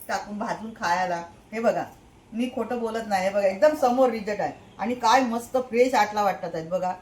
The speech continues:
हे बघा, सगळ्या माती लावलेल्या आटल्या आहेत, आहे ना? बघा, तुमच्या समोर रिझल्ट आहे. बघा, एक पण माझी ब-, ह्याच्यातली माती लावलेली बी आहे ना, एक सुद्धा खराब निघाली नाही मित्रांनो.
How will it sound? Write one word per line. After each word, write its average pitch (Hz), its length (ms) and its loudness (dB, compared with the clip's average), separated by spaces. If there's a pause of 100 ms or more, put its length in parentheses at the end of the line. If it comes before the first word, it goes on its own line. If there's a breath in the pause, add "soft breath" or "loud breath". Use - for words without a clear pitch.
(640)
हे 190 100 -8
बघा, 165 200 -2
सगळ्या 247 340 4
माती 233 320 2
लावलेल्या 180 380 2
आटल्या 135 260 -6
आहेत, - 100 -14 (760)
आहे 214 100 0
ना? 269 100 0 (920)
बघा, 165 220 -4 (580)
तुमच्या 220 200 0
समोर 226 340 4
रिझल्ट 180 320 -2
आहे. 160 120 2
बघा, 156 220 0 (100)
एक 269 320 6
पण 294 120 6
माझी 247 320 4
ब-, 220 100 0 (300)
ह्याच्यातली 233 440 2
माती 233 340 4
लावलेली 240 340 6
बी 233 220 -2
आहे 214 120 6
ना, 240 120 0
एक 269 280 0
सुद्धा 269 280 0
खराब 233 260 2
निघाली 220 340 -2
नाही 208 180 -6
मित्रांनो. 180 400 -8